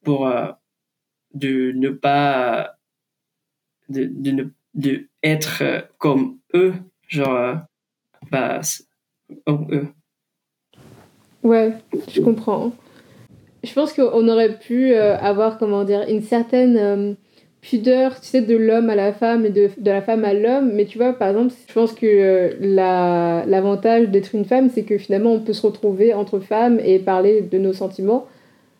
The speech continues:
Speaker 2: Alors que les hommes, quand vous vous retrouvez entre hommes, je sais pas forcément si vous parlez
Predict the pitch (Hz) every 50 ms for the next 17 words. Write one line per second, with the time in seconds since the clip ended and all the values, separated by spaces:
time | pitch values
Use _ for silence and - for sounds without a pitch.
0 | _ - - 202 202 202 214 214 214 - - 233 214 196 196 190 185 220 240 254
1 | 247 240 226 202 196 190 190 196 190 202 196 202 202 202 - 226 202 214 202 190
2 | 180 185 - - - 233 254 254 240 226 208 185 - 220 233 220 226 220 220 -
3 | - 233 208 214 240 240 - - 202 202 190 190 208 196 202 214 220 220 220